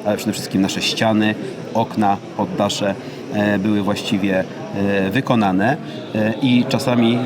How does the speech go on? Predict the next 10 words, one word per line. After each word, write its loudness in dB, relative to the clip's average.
myślę, -2
że -2
to -4
jest 0
najtrudniejsze 0
tutaj, 0
pomyśleć 2
o 2
kwestii -2
ceny 2